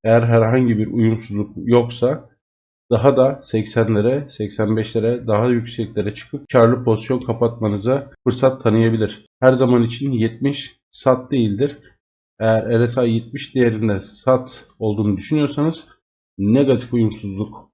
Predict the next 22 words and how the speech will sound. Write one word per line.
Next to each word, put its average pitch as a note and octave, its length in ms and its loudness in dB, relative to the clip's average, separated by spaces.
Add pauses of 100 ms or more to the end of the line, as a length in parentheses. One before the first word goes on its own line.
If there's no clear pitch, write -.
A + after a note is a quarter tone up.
(160)
aramak G#2+ 460 2 (480)
en C#3 180 4
güzelidir. F2+ 540 -4 (100)
Ve F3+ 140 0
dediğim F3+ 300 4
gibi G#2 140 2
ayrıca A#2 400 4
bu C#3 180 4
bir D#3 200 2 (440)
sat C#3+ 280 2
sinyali A#2 480 2
değildir. D3+ 480 0 (1080)
Bunun C#3+ 500 2 (200)
sat D3 200 -2
sinyali A2+ 440 2 (160)
olduğunu A#2 680 0 (160)
düşünmek C#3 420 -2
için - 440 -6
R B2+ 180 4
S C3 180 0
I'nin D#3 360 0
uyumsuzluğunun B2+ 1000 0